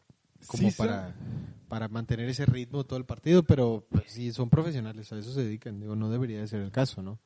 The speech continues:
Speaker 2: No debería de ser. Tampoco están todos los equipos jugando copas y conca Champions porque ya van en, en instancias más avanzadas. Entonces,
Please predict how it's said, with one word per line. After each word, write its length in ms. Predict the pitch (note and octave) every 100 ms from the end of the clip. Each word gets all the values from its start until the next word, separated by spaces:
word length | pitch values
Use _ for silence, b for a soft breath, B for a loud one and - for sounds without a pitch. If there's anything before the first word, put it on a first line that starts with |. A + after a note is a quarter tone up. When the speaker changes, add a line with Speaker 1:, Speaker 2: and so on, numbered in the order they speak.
| _ _ _ -
Speaker 2:
No 220 | C#3+ D#3+
debería 340 | G3+ F3+ F3+ F#3+
de 140 | E3+
ser. 360 | - G#3+ A#3+ - - _ _
Tampoco 460 | D3+ C3 - D3+ F3+
están 440 | - D#3+ D#3+ E3+ - - -
todos 280 | C#3+ D#3+
los 180 | D#3 C#3
equipos 300 | B2+ C3 D#3+
jugando 360 | C#3+ C#3+ D3 D3+
copas 540 | C#3+ C3+ - C#3 B2
y 100 | C3
conca 280 | A#2 A#2+ B2
Champions 380 | - C3+ F3+ E3+
porque 260 | D3 - C3
ya 120 | C3+
van 220 | C#3 C#3
en, 220 | C#3+ A#2 b b b b b _ _ -
en 420 | C3 B2+ B2 B2
instancias 440 | C3+ B2 D3 C3 D3+
más 200 | D3 D#3+
avanzadas. 560 | D3 C3 C#3+ D3+ E3
Entonces, 500 | C#3 B2+ C#3+ D3 C#3+